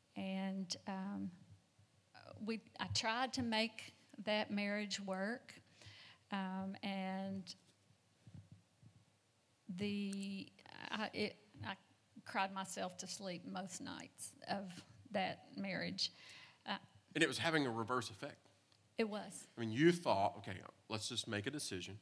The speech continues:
Speaker 2: a moment in time. It'll be a blip on the radar." And you thought, "You know what, it'll go away.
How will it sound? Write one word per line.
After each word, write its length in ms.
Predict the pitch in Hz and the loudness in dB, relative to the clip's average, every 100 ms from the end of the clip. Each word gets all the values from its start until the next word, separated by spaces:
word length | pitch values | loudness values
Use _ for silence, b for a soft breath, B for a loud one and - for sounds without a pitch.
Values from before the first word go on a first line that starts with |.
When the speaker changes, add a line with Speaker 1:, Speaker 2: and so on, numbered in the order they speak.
| - | -6
Speaker 2:
a 40 | |
moment 340 | 101 92 110 107 | -2 0 -2 -4
in 40 | |
time. 340 | 104 98 95 95 | -6 -4 -2 -4
It'll 120 | 92 | -6
be 80 | 98 | -6
a 60 | |
blip 280 | 90 98 101 | -4 -6 -6
on 100 | 107 | -6
the 60 | 107 | -4
radar." 540 | 95 90 85 85 92 B B B B B B | -6 -6 -8 -6 -8 B B B B B B
And 100 | 98 | -4
you 80 | 98 | -2
thought, 160 | 87 | -2
"You 60 | 98 | -2
know 80 | 95 | -2
what, 80 | 98 | -2
it'll 60 | 95 | -4
go 180 | 95 92 | -4 -4
away. 440 | 110 127 123 117 | 2 4 2 -2